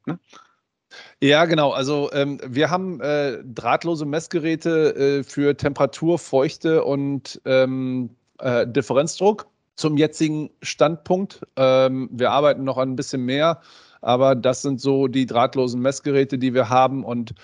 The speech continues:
Speaker 2: ja, unsere, die heißen Blühtest. Jetzt fragt mich jeder, hat das einer in Deutschland erfunden? Nein, Blühtest kommt so ein bisschen von Bluetooth und die, äh, Amerikaner finden das Ü wie aus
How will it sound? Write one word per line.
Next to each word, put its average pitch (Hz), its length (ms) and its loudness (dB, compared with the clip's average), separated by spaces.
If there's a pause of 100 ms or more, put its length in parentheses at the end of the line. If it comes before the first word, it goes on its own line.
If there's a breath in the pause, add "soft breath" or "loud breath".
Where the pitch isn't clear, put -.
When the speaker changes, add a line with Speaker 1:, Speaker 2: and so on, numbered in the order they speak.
(220 loud breath)
Speaker 2:
ja, 127 440 0 (300)
unsere, 160 420 -2
die 127 180 -6
heißen 170 360 -6
Blühtest. 170 760 -2 (160 loud breath)
Jetzt - 380 -14
fragt 147 300 2
mich 131 100 -6
jeder, 156 240 2
hat 139 140 0
das 139 100 -4
einer 135 220 0
in 120 100 -4
Deutschland 160 400 -2
erfunden? 170 580 -4
Nein, 123 440 0
Blühtest 139 420 -2
kommt 127 180 -2
so - 60 -4
ein 127 80 0
bisschen 139 240 -2
von 123 160 -2
Bluetooth 139 640 2
und 131 240 -2
die, 135 240 4
äh, 131 280 6
Amerikaner 135 680 0
finden 135 320 -4
das 123 340 0
Ü 190 320 4
wie 127 220 0
aus - 300 -8